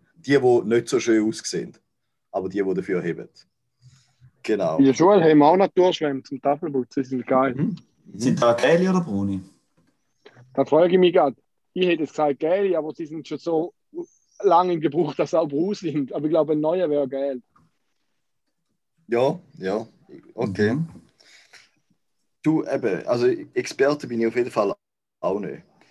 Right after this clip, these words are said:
Speaker 1: Aber auf jeden Fall finde ich es generell noch recht spannend,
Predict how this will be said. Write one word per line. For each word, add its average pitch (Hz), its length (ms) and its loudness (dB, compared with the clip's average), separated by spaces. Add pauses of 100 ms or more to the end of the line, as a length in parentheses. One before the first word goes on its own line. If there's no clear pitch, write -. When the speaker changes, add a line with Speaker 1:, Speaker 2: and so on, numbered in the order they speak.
(340)
Speaker 1:
Aber 117 160 2
auf 127 60 2
jeden 170 140 2
Fall 147 140 2
finde 123 240 -2
ich 120 120 -6
es - 200 -20
generell 156 340 0
noch 147 120 -4
recht 143 240 -4
spannend, 143 580 -4